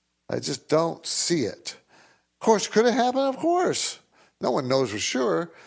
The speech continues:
But, you know, we don't, we've got a pretty strong job market. Uh, I, I just think that the economy is still in a pretty good position, even with the Fed raising rates.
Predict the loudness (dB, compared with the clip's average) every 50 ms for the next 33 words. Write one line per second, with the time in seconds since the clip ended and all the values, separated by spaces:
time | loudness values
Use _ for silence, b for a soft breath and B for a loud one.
0 | B B B B B B B -2 2 4 4 6 4 2 0 -2 -6 -4 -2 0
1 | 2 2 2 2 2 2 0 0 -2 -6 -14 -16 -18 -18 -18 _ _ -10 -6 -6
2 | -6 -6 -8 -4 0 2 2 2 0 -2 -2 0 0 0 -2 -4 -6 -4 -2 0
3 | 2 2 2 2 2 0 0 -2 -4 -6 -6 -8 -8 -10 -12 -14 -16 -14 -6 -2
4 | 0 2 4 4 2 2 2 0 2 0 0 0 -2 -2 -2 -2 -6 -12 -20 b
5 | b b b b b b b b _ _ _ _ _ _ -6 -4 -2 -2 0 0
6 | -2 -2 -2 -4 -4 -4 -4 -2 -2 -4 -2 0 0 -2 0 0 -2 -2 -2 0
7 | -2 -2 -2 0 2 2 2 2 0 -4 -2 0 0 0 0 0 0 0 0 -2
8 | -2 -4 -2 0 2 2 2 2 0 -2 -2 -2 -2 -2 -2 -2 -4 -2 -2 -4
9 | -4 -2 0 -2 0 0 -2 -4 -4 -4 -2 -2 -2 -2 -2 -2 -2 -2 -2 -2
10 | -2 -4 -2 0 0 0 0 0 0 -2 -2 0 -2 -2 -4 -6 -2 0 0 2
11 | 0 0 -4 -8 -10 -10 -10 -10